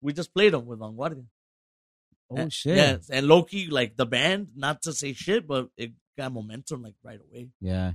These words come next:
Speaker 2: You
Speaker 1: Like,
Speaker 2: did, you guys did, bro.
Speaker 1: like, right away. Like, they, we always, like, got slowed down by shit, like, when these guys got out, when, when the brothers got out.
Speaker 2: Right.
Speaker 1: You know, when Marito, we always had slowed down, you know?
Speaker 2: Pero you guys picked up pretty
Speaker 1: Yeah,
Speaker 2: quick,
Speaker 1: we,
Speaker 2: bro.
Speaker 1: that's,
Speaker 2: Pretty quick, you know?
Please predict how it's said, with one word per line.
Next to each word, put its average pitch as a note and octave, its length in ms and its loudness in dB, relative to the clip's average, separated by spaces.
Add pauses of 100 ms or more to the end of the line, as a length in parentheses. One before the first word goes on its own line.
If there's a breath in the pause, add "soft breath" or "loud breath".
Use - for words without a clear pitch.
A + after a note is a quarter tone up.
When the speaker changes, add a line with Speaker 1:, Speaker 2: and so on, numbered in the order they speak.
Speaker 2:
You C3 100 8
Speaker 1:
Like, A#2 180 8
Speaker 2:
did, C#3 60 2
you C3 80 8
guys B2 200 6
did, G2+ 180 0
bro. F#2 200 -2
Speaker 1:
like, A#2+ 180 0
right B2+ 200 6
away. C3 420 2
Like, A#2+ 300 -2
they, F3 200 0
we G3 240 0
always, A3 420 2
like, A#2 200 -10
got C#3+ 180 -4
slowed C#3 220 -6
down C#3+ 200 -4
by A#2 80 -10
shit, A2+ 240 -12
like, G#2+ 200 -16
when A2 160 -14
these A2 180 -12
guys A2 180 -12
got G#2+ 240 -20
out, A2 240 -16
when, A2+ 120 -20 (480)
when A2+ 140 -8
the G#2+ 60 -10
brothers B2 320 -4
got A#2 180 -2
out. A#2 320 0
Speaker 2:
Right. G#2+ 280 4 (480)
Speaker 1:
You - 80 -14
know, G#2+ 80 -14
when G#2 160 -12
Marito, A2+ 540 -4
we E3+ 60 4
always G3 160 6
had F3+ 160 4
slowed E3 300 -2
down, B2+ 380 -4
you G#2+ 80 -12
know? B2 220 -10 (140)
Speaker 2:
Pero C3+ 320 8
you B2+ 160 2
guys F3 200 0 (120)
picked E3 200 -2
up D3+ 100 -2 (280)
pretty C3 160 6
Speaker 1:
Yeah, A#2+ 60 4
Speaker 2:
quick, B2+ 180 6
Speaker 1:
we, - 40 -2
Speaker 2:
bro. A#2 320 -2 (100)
Speaker 1:
that's, B2 140 4
Speaker 2:
Pretty C#3+ 200 6
quick, C3 220 0 (160)
you B2 100 -2
know? A#2+ 260 0